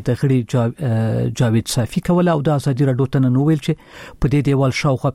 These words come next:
پنځلس زره ډالر لګېدلي دي. حال دا چې، اه، په دې دیوال د دوه لکو ډالرو د جوړېدو،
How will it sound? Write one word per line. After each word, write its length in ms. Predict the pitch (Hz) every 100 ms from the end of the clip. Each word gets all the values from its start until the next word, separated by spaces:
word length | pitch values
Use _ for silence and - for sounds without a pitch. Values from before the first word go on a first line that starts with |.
| 131
پنځلس 340 | 123 147 127
زره 180 | 135 120
ډالر 280 | 113 113 135
لګېدلي 480 | 135 156 165 160 160
دي. 100 | 151
حال 200 | 127 113
دا 120 | 143
چې، 140 | -
اه، 1300 | 151 - - - - - - - 117 117 117 123 135 151 -
په 60 |
دې 200 | 123 131
دیوال 520 | 120 127 135 139 143 - -
د 520 | 139 107 120 120 127
دوه 260 | 120 107 156
لکو 240 | 135 139
ډالرو 420 | 113 123 123 123
د 120 | 110 117
جوړېدو، 580 | 123 113 117 120 131